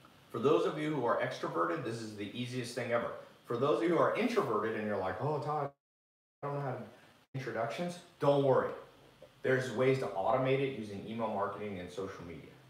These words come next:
Take it from me. Like, if you're watching me now, it's 'cause I, I know how to reach you. Okay? So, the, you're gonna have your job. Don't quit your job yet.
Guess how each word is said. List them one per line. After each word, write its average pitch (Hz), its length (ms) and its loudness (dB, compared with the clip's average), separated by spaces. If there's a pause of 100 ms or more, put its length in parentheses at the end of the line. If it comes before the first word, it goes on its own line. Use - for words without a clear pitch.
(100)
Take 123 180 -2
it - 120 -6
from 101 160 -6
me. 90 200 -10
Like, 90 140 -10 (220)
if - 100 -12
you're 104 160 -2
watching 107 320 2
me 92 100 -6
now, 117 180 -2
it's - 100 -8
'cause 92 180 -8
I, 87 80 -2 (320)
I 98 140 -6
know 92 80 -8
how 95 100 -4
to 107 80 -6
reach 98 260 -10
you. - 80 -12 (1300)
Okay? - 380 2 (340)
So, 123 460 6 (720)
the, 220 280 -2
you're 175 160 4
gonna 156 160 6
have 147 320 4
your 139 120 2
job. - 580 10 (380)
Don't 170 260 8
quit - 180 4
your 165 140 2
job - 360 6
yet. - 180 -4